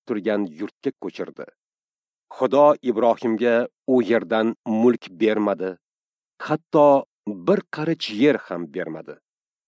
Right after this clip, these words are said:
Lekin Ibrohimga va uning nasliga o'sha yurtni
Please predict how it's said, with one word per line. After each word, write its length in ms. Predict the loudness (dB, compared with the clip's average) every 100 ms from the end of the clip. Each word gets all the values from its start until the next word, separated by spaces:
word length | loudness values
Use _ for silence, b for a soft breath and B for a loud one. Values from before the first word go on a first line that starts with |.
| _ _ _ _ -2
Lekin 400 | 0 2 2 2 2 -2 _
Ibrohimga 840 | -4 0 2 2 2 0 0 0 -2 -6 _ _ _ _ -6
va 200 | -2 -2 2
uning 300 | 4 6 6 2
nasliga 480 | 0 -4 -2 0 0 -2 _ -4
o'sha 300 | -2 -2 -6
yurtni 520 | -4 -4 -2 -2